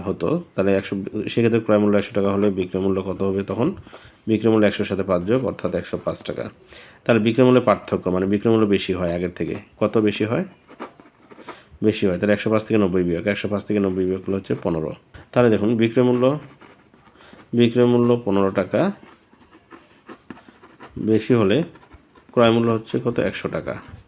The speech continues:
অতএব বিক্রয় মূল্য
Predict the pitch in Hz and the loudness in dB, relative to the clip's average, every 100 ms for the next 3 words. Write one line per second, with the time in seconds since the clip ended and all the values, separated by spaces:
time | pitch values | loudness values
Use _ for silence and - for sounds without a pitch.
0 | - _ _ _ _ _ _ _ - - | -20 _ _ _ _ _ _ _ -20 -20
1 | - - - - - _ 120 113 107 127 | -20 -20 -20 -20 -20 _ -2 0 2 0
2 | - _ - - 117 120 131 127 127 | -4 _ -20 -4 0 4 6 6 6